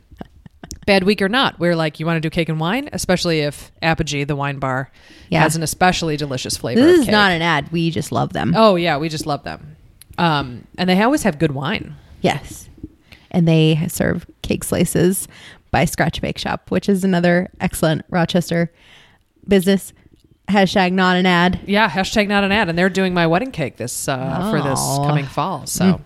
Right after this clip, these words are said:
Speaker 1: but yeah, it's
Speaker 2: The only
Speaker 1: delicious.
Speaker 2: reason why I'm going.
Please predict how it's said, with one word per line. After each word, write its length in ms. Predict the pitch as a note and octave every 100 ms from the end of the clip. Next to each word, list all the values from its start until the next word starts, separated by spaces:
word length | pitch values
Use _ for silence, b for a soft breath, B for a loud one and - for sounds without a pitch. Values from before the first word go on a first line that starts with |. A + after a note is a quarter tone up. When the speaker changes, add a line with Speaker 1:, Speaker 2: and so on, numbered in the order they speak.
| _ _ - B B -
Speaker 1:
but 80 | G3+
yeah, 160 | D#3+
it's 80 | D3+
Speaker 2:
The 60 | B3
only 140 | A#3+
Speaker 1:
delicious. 200 | F#3 F3
Speaker 2:
reason 80 | D#3+
why 120 | D3+
I'm 240 | D3 D#3 D3+
going. 400 | - - F3